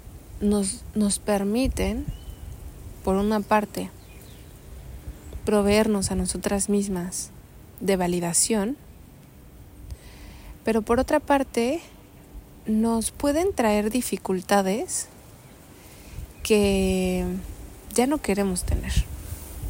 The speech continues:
Ese es el riesgo de los roles, cuando,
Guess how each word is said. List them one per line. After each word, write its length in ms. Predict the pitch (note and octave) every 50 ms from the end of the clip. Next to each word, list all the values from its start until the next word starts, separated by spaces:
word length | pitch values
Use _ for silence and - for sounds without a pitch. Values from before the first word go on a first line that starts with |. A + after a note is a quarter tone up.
| - - - - - - - - - -
Ese 120 | A#3+ C4+
es 100 | C#4+ -
el 100 | B3+ G3
riesgo 280 | G3 G3 F#3+ F#3+ G#3 G3+
de 100 | F#3 E3+
los 160 | - E3+ -
roles, 320 | F3 E3 E3+ D#3+ D#3 - -
cuando, 500 | - F#3+ F#3 F3+ F3+ F3+ F3 F3 E3+